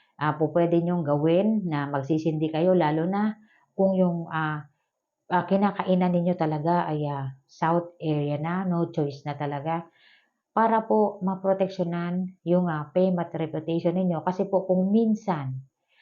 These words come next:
hindi agad-agad nakikita ang mga malas na enerhiya. Later na sila nakikita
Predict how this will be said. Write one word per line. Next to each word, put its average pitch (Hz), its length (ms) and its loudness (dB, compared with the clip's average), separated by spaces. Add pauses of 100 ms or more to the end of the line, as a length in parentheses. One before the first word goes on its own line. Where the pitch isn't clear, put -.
(440)
hindi 247 320 4
agad-agad 190 560 2
nakikita 160 720 -2
ang 151 160 -4
mga 147 160 -4
malas 139 480 -6
na 147 80 -16
enerhiya. 139 720 -6 (160)
Later 214 560 4
na 185 80 -2
sila 165 320 -4
nakikita 151 720 -8